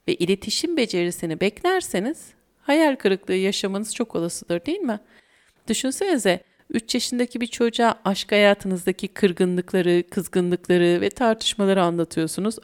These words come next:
Ardından da onun size mantıklı bir yorum yapmasını bekliyorsunuz. Ne kadar da akıl dışı ve gerçekten uzak görünüyor, değil mi? Bu ve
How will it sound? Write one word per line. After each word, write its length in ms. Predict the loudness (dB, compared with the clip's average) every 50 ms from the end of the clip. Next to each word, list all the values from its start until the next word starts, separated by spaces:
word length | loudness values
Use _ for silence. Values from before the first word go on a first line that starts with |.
| _
Ardından 640 | 2 2 2 2 0 -2 -2 -2 -2 -2 -2 -2 -2
da 80 | -2 -4
onun 320 | -2 -2 0 0 0 -2
size 300 | -4 -6 -8 -6 -4 -4
mantıklı 600 | -4 -2 0 0 0 0 -2 -6 -10 -12 -12 -4
bir 140 | -4 -2 0
yorum 300 | 2 2 2 2 0 -4
yapmasını 580 | -6 -8 -8 _ -12 -12 -12 -10 -10 -10 -8 -8
bekliyorsunuz. 640 | -8 -10 -8 _ -8 -8 -8 -6 -8 -10 -12 -12 -14 _ _ _ _ _ _ _ _ _ _ _ _ _ _ _ _ _ _ _ _ -2
Ne 140 | -2 0 4
kadar 380 | 4 4 4 4 4 2 2
da 40 | -2
akıl 480 | -4 -4 -4 -4 -2 -2 -2 -2 -2 -2
dışı 500 | -4 -4 -4 -4 -2 -2 -2 -2 -4 -6 -8 -2
ve 220 | 0 2 2 0 0 -6 -14 _ _
gerçekten 580 | -2 0 0 0 -2 -2 -4 -4 -2 -4 -4
uzak 400 | -4 -4 0 2 2 2 2 0
görünüyor, 440 | -2 -2 -2 0 0 0 -2 -2 -2
değil 160 | -4 -4 -4
mi? 300 | -4 -4 -2 -4 -4 -4 -8 _ _ _ _ _ _ _ _ _ _ _ _ _ _ _ _ _ _ 4
Bu 120 | 6 6
ve 120 | 6 6